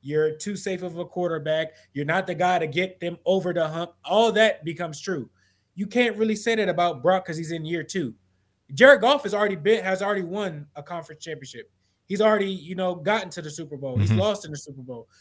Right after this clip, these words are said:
Speaker 1: So that's why I'm like, you, you can say that about Brock, but it's only in year two. It's only so much you can say that he's seen, that he's experienced. You can't say the same thing for Goff. Goff ex-, have ex-, experienced way more in his career.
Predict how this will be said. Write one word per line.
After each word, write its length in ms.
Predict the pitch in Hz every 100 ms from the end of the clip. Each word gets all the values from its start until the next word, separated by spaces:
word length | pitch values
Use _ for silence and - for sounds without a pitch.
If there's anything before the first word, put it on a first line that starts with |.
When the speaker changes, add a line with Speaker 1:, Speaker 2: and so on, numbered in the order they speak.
| _ -
Speaker 1:
So 600 | 208 202 185 170 160 - _ _ 135
that's 260 | 214 220
why 120 | 214
I'm 120 | 208 202
like, 240 | 196 151
you, 100 | 180
you 140 | 165 214
can 160 | 233
say 200 | - 233
that 160 | 247 240
about 240 | 233 233 196
Brock, 220 | 240 190
but 80 | 190
it's 120 | 233
only 220 | 254 240
in 80 | 220
year 160 | 233
two. 340 | 220 254 214 135
It's 140 | 156
only 180 | 196 208
so 200 | 196 226
much 240 | 220 214
you 60 | 202
can 180 | 190 156
say 460 | - 214 208 202 - _ _
that 140 | 143 135
he's 280 | 190 202 -
seen, 260 | 214 208
that 140 | 185 262
he's 200 | 196 170
experienced. 600 | 147 - 226 175 147 - _ -
You 80 | 147
can't 200 | 247 226
say 140 | 214
the 60 | 185
same 240 | 202 190
thing 200 | 190 175
for 140 | -
Goff. 300 | 135 139 113
Goff 280 | 117 196 208
ex-, 160 | 175 165 170
have 180 | 160 165
ex-, 140 | 156 143
experienced 520 | 143 - 170 170 - _ _ _
way 260 | 117 190 196
more 220 | 180 165
in 60 | 131
his 120 | -
career. 280 | 123 110